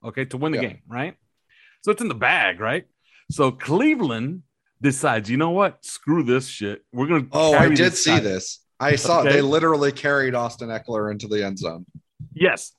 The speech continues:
Speaker 1: but what you didn't see is that they showed you the touchdown, right? But what you didn't see is the two plays earlier where Herbert looks at the sideline and goes, "Kneel? Like, I kneel?"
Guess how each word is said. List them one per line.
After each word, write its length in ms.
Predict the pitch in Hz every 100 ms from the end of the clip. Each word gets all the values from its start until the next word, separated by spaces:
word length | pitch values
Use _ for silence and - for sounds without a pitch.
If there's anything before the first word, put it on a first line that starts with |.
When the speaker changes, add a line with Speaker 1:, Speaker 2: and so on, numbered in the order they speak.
| -
Speaker 1:
but 260 | 160 139
what 160 | 143 147
you 120 | 160
didn't 320 | 151 262 208
see 360 | - 160 143 151
is 120 | 127
that 140 | 135
they 100 | 139
showed 400 | 123 - 185 196
you 100 | 175
the 120 | 156 123
touchdown, 720 | - 170 - - 101 - - -
right? 320 | 120 147 196 _ _ _ _ _ _ _
But 80 | 131
what 80 | 139
you 100 | 143
didn't 220 | 240 240
see 120 | 220
is 80 | 170
the 80 | 143
two 180 | -
plays 340 | 202 190 185 139
earlier 640 | 185 214 226 160 143 147 - - -
where 180 | 135 135
Herbert 460 | 113 214 208 196 147
looks 260 | 151 175
at 100 | 185
the 80 | 165
sideline 320 | 143 190 185 160
and 60 |
goes, 300 | 135 127 110
"Kneel? 480 | 104 139 226 302 247 -
Like, 180 | 135 135
I 60 |
kneel?" 440 | 135 151 254 302